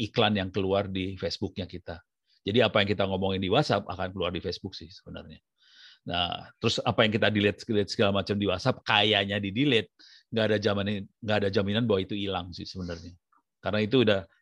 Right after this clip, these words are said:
tergantung kebaikan hati sebelah sana aja, mau ngilangin apa enggak gitu aja. Eh, si adminnya ya, si WhatsApp-nya langsung. Tapi buat user biasa kayaknya bisa hilang. Tapi kalau adminnya nggak ketahuan sih, kita nggak tahu. Dia programmingnya kayak gimana nggak tahu.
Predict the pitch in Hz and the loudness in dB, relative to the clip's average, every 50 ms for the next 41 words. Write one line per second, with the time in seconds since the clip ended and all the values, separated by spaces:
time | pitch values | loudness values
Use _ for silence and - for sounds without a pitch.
0 | _ _ _ - 104 98 98 92 90 101 95 101 92 95 92 - 95 92 95 92 | _ _ _ -10 -4 -2 -2 -2 -2 -4 -6 -4 -2 -2 -2 -2 -2 -2 -4 -4
1 | 87 - 92 - 110 104 90 - - 90 87 90 90 95 98 92 95 85 82 - | -6 -6 -8 -6 -4 -4 -4 -4 -6 -8 -8 -8 -8 -10 -10 -10 -10 -10 -12 -14
2 | _ _ _ 92 92 95 92 90 95 98 90 95 95 87 90 104 113 104 90 - | _ _ _ -8 -6 -6 -6 -8 -8 -8 -6 -6 -6 -6 -4 -4 -6 -6 -6 -8
3 | 87 90 92 95 104 101 82 - - 92 - - 82 85 92 92 - 82 - _ | -10 -10 -8 -6 -6 -6 -6 -8 -10 -14 -16 -16 -14 -14 -14 -14 -14 -16 -16 _
4 | _ _ _ _ _ _ _ _ - 104 101 98 95 92 - - 107 98 107 - | _ _ _ _ _ _ _ _ -8 -6 -4 -4 -4 -4 -4 -2 -2 -2 0 2
5 | 135 147 170 175 127 101 101 107 107 - _ _ _ _ - - 110 98 101 - | 2 2 4 4 4 4 2 0 -4 -8 _ _ _ _ -4 -2 -2 -2 -2 -2
6 | 107 90 98 95 92 95 95 - 107 95 82 - - - _ - 120 160 170 143 | -4 -4 -4 -4 -4 -4 -4 -4 -4 -6 -6 -8 -14 -6 _ 2 4 4 6 8
7 | 131 120 110 123 120 - 139 113 113 113 104 104 - 175 160 - 120 101 104 123 | 6 6 6 4 2 2 2 0 2 2 0 2 2 0 0 2 0 0 0 -2
8 | 143 127 104 - 98 87 95 101 95 85 - - _ _ _ _ _ _ _ - | -4 -6 -6 -6 -6 -6 -4 -4 -4 -6 -6 -10 _ _ _ _ _ _ _ -6
9 | 101 95 139 135 131 113 110 - 110 110 - - 131 151 156 135 113 113 113 110 | -4 -2 0 2 2 2 2 0 -2 -2 0 0 0 2 2 2 2 0 0 -4
10 | 104 107 104 98 92 - 101 - 98 92 95 95 95 95 92 90 - 95 92 _ | -6 -8 -6 -6 -6 -6 -6 -6 -6 -6 -4 -4 -6 -8 -10 -12 -16 -18 -20 _
11 | _ _ _ - 101 107 101 95 87 - - 85 87 85 - _ _ _ _ _ | _ _ _ -10 -8 -6 -6 -4 -6 -6 -8 -10 -12 -12 -16 _ _ _ _ _
12 | _ - - 113 107 107 - 110 95 87 95 92 95 98 101 104 92 101 90 90 | _ -14 -6 -4 -4 -2 -2 -4 -4 -4 -6 -6 -6 -6 -8 -8 -8 -8 -8 -8
13 | 90 90 92 98 101 92 87 87 87 90 92 95 | -8 -8 -8 -8 -6 -8 -8 -8 -8 -10 -10 -10